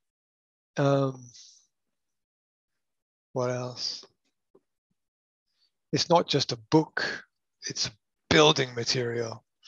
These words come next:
<laughs> So, uh, um, adults tend to forget that, and as a result, they're not able to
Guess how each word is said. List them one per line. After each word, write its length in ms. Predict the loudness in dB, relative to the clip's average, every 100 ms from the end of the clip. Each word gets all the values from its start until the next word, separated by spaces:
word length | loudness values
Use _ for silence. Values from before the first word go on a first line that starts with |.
| -20 -18
<laughs> 240 | -16 -16 -18 _ _ -20 -20 _ -10
So, 380 | -6 -2 -2 -2
uh, 280 | -4 -4 -8 _ _ _ _ _ _ _ _ _ _ -20 _ _ _ _ _ _ _ _ _ _ _ _ _ _ -8
um, 260 | -8 -8 -16 _ -16 -16 _ -20 -20 -12 -4
adults 260 | -2 -2 -6
tend 200 | -6 -8
to 40 |
forget 360 | -10 -8 -8 -6
that, 220 | -8 -8
and 180 | -10 -14 -12
as 140 | -12 -10
a 40 |
result, 400 | -6 -4 -4 -6 -16 -20 _ _ _ _ -14
they're 100 | -12 -8
not 220 | -8 -8 -8
able 320 | -8 -6 -8
to 240 | -8 -12